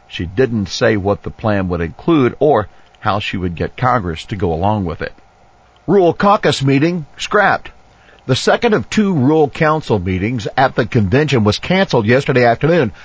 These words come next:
leaving some disappointed delegates wondering about whether the party is serious about competing in rural areas. Former Vermont Governor Howard Dean was scheduled to speak at the afternoon session, but Betty Ritchie, a Democrat National Committee woman from Texas,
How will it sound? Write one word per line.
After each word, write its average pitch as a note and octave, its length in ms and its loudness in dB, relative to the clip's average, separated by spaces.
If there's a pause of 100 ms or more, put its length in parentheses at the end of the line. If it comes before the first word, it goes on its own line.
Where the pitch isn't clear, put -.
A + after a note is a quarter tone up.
(200)
leaving B2 320 2
some A#2+ 380 0
disappointed A#2 680 0
delegates A2+ 460 2
wondering A#2 520 0
about G#2+ 260 0
whether C3 240 0
the F2+ 100 -2
party B2 320 0
is F2+ 100 0
serious B2 560 2
about A2 380 2
competing A#2+ 460 -2
in G#2+ 100 -4
rural G2 300 -2
areas. C3+ 480 2 (600)
Former F3+ 320 2
Vermont C3 540 0
Governor C#3 360 0
Howard A#2 520 0
Dean B2+ 320 0
was F2 160 -6
scheduled A2+ 540 0
to G2 100 -2
speak - 480 -2
at A#2 180 2
the C3+ 220 -2
afternoon G2+ 540 2
session, B2+ 580 0
but B2 240 2 (460)
Betty D3 200 4
Ritchie, B2 380 0
a C3 80 2
Democrat A2+ 480 0
National A2 400 0
Committee A2 500 0
woman G2 340 -4
from F#2+ 260 -2
Texas, - 560 -2